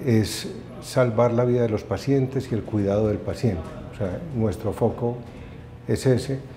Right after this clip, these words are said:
pero también hemos, por solicitud de los usuarios, incrementado nuestro nivel de complejidad.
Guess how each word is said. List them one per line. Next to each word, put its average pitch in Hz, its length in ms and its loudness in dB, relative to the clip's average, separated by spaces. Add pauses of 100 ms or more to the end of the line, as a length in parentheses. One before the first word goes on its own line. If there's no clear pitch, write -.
(480)
pero 127 280 8
también 120 600 4
hemos, 113 500 0 (460)
por 101 260 2 (280)
solicitud 104 680 2
de 131 120 4
los 117 140 2
usuarios, 110 520 2
incrementado 104 840 0
nuestro 107 260 -2
nivel 92 260 -2
de 98 80 -4
complejidad. 87 560 -6